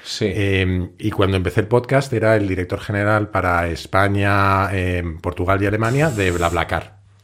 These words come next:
Speaker 1: ¿Y, y tú ostentabas ese cargo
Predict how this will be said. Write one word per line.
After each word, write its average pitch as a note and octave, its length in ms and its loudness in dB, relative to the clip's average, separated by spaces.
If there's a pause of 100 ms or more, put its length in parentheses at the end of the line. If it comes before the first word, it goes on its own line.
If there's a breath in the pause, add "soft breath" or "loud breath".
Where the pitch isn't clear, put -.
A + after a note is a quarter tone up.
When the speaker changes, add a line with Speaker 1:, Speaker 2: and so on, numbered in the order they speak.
(520 loud breath)
Speaker 1:
¿Y, C#3+ 240 0
y C#3 40 2
tú D#3+ 280 -2 (340)
ostentabas D3+ 640 2
ese D#3+ 200 -4
cargo F#3 600 0